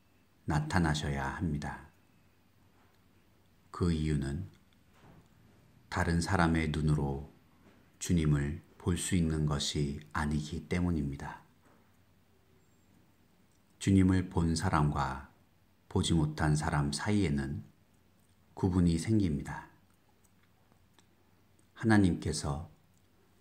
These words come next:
당신의 친구를 인도하지 않는 한 당신이 그 친구를 인도할 수 없습니다.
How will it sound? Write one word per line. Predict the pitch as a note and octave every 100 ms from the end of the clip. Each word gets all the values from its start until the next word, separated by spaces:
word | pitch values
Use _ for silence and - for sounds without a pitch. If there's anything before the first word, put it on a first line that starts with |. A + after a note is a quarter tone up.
| _ _ _ _
당신의 | - E2+ D#2+ - D#2 D2+
친구를 | - B2+ G#2+ E2+ D2+ D2 - - - _ _ -
인도하지 | F#2 F2+ F2+ E2+ E2 F2+
않는 | D#2 D2+ C#2 C#2
한 | C#2+ C2+ C#2 - _ _ _ _ _ _ _ -
당신이 | D#2 D#2 D#2 D#2 D2 D2
그 | - D#2
친구를 | - B2 A2 G2 D2+ C#2+ D2+ - _ _ _ _ _ _ _
인도할 | - F#2 F2+ E2 D2+
수 | - - D2 C#2 -
없습니다. | D#2+ - - D2 C#2+ - -